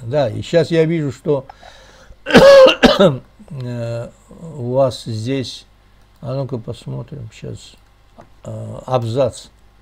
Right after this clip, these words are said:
Видите, абзац, параметр уже десять, вот здесь де-, должно быть ноль. Здесь множитель, а должно быть одинарный, видите? Вот я поставил так, как должно быть. Э, одну пустую строчку, а не две,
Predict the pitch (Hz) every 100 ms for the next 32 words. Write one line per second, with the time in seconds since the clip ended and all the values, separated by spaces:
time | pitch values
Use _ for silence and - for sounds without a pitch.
0 | _ _ _ _ _ _ _ - 143 127
1 | 180 147 127 117 117 156 135 - - _
2 | 190 214 _ _ _ _ - 139 143 160
3 | 127 117 110 104 104 - _ _ 117 127
4 | 151 117 101 - 117 117 123 113 113 117
5 | 139 151 185 160 156 127 - _ _ _
6 | _ _ _ 117 139 135 156 175 196 147
7 | 113 113 110 117 131 143 165 151 135 127
8 | 120 98 90 117 151 - _ _ _ _
9 | _ _ _ _ _ 131 185 185 156 147
10 | 135 - 147 147 139 135 - - 143 -
11 | 117 110 110 101 104 92 87 _ _ _
12 | _ _ _ _ _ _ _ 131 135 135
13 | 139 - - 170 180 196 226 180 156 -
14 | 160 127 - 135 120 143 143 143 120 123
15 | 101